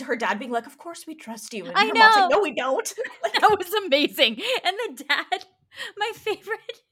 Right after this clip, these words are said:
Speaker 2: is when she's like, her dad goes, "You're not normal." And she's like, "Ugh." And he's like, "I meant you're special." <laughs>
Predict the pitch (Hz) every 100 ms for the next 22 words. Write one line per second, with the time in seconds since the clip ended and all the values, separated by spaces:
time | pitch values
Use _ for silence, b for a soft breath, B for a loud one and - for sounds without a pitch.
0 | 440 - - 392 320 - - 330 320 330
1 | 302 302 _ B B B 311 294 320 -
2 | 320 381 359 294 320 330 370 370 269 294
3 | 262 277 359 247 233 214 240 285 339 392
4 | 403 320 320 370 330 440 - - 453 554
5 | 494 339 370 440 403 - 370 427 440 453
6 | 403 427 427 - - 349 403 - - -